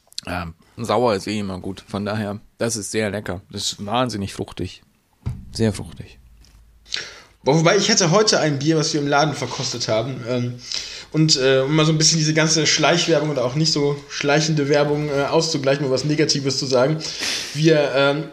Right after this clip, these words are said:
Speaker 2: importieren ja auch Tiny Rebel aus Wales, was eine Brauerei ist, die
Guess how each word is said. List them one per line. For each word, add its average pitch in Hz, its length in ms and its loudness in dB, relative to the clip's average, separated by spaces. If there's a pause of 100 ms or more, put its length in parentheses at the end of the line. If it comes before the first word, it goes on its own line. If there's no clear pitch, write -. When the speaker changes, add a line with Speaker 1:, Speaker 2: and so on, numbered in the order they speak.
Speaker 2:
importieren 175 460 2
ja 170 120 4
auch - 80 -2
Tiny 180 340 2 (100)
Rebel 170 200 4
aus 147 280 2
Wales, 160 560 2 (300)
was 147 240 -2
eine 160 200 2
Brauerei 147 480 4
ist, 160 360 0
die 160 260 2